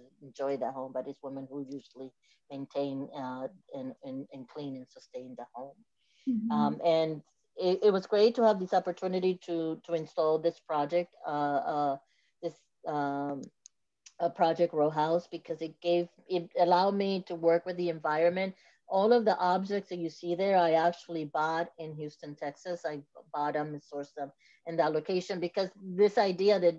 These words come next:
Speaker 1: it's only maybe on the East Coast or specific, it's not true.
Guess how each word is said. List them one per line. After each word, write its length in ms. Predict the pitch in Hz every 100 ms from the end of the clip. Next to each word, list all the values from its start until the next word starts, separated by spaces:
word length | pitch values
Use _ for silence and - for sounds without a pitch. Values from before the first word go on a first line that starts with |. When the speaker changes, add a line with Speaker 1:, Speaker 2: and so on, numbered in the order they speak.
| 175
Speaker 1:
it's 220 | - 170 190
only 340 | 180 190 185
maybe 400 | 175 175 175 175
on 140 | 165
the 120 | 160 156
East 220 | 170 175 _ -
Coast 360 | 175 175 170
or 140 | 165 151
specific, 500 | - 165 190 180 175
it's 200 | 165 -
not 160 | 175 170 -
true. 320 | 165 170